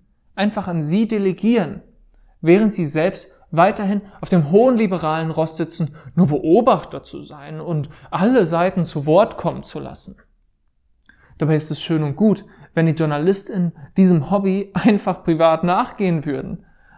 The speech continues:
Aber leider wird das auch noch gedruckt und gesendet. Und das leider nicht kleine Publikum dieser Kolumnen und Reportagen ergötzt sich ebenso an dieser Gefühlsbefreiung,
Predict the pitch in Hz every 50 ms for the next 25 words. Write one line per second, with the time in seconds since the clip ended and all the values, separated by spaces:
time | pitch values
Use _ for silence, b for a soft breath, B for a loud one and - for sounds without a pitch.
0 | b b _ - 196 196 196 190 190 190 196 208 226 240 240 220 180 165 165 196
1 | 226 233 240 220 202 202 202 196 180 180 190 190 180 - - - 160 147 156 -
2 | - 180 165 247 330 349 339 - - - - - - _ _ - 226 220 220 214
3 | 220 - 202 185 175 170 175 214 254 330 370 370 339 247 175 156 - - - -
4 | _ - - _ _ _ 208 208 214 208 202 220 233 240 262 285 285 262 240 240
5 | 226 - - - 240 226 196 185 190 - - 330 359 349 - 392 339 - - 240
6 | 214 202 185 185 170 175 165 - - 180 175 165 170 170 160 156 147 143 139 143
7 | 143 - _ _ 247 247 240 214 196 190 180 180 175 175 160 147 156 - 180 185
8 | 202 226 214 185 170 165 180 190 B B B B B B B 202 196 214 269 269
9 | 269 - - - 240 202 - - - _ 254 277 311 320 311 320 269 233 190 190
10 | 175 151 139 147 143 147 143 156 147 156 151 147 - 185 170 165 170 - - 156
11 | 156 - - 151 151 156 185 220